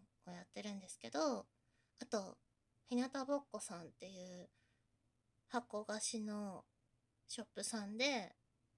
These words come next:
ちょっと置かせてもらっていて、あと、ミンネで今度出そうと思っていて、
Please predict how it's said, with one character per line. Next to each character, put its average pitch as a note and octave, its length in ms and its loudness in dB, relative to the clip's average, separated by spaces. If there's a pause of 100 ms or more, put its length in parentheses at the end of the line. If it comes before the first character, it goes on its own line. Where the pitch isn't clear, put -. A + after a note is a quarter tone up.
(880)
ち - 100 -6
ょ - 20 -6
っ - 40 -12
と E3+ 100 -8
置 E3+ 100 -12
か F#3 100 -6
せ - 120 -4
て E3 120 -6
も F3+ 160 -6
ら F3 120 -8
っ F3 40 -14
て - 200 -12
い F3+ 60 -12
て、 G3 420 -10 (1400)
あ A#3 80 -8
と、 F3 400 -4 (1700)
ミ E4 140 4
ン C4+ 120 4
ネ F#3+ 140 2
で E3 300 -12 (100)
今 G3+ 140 -8
度 F3+ 80 -14
出 F3+ 160 -10
そ G3+ 220 -2
う F#3 100 -10
と G3 100 -6
思 F#3 200 -8
っ F3+ 40 -12 (160)
て D#3+ 80 -12
い D#3+ 80 -12
て、 D3+ 340 -16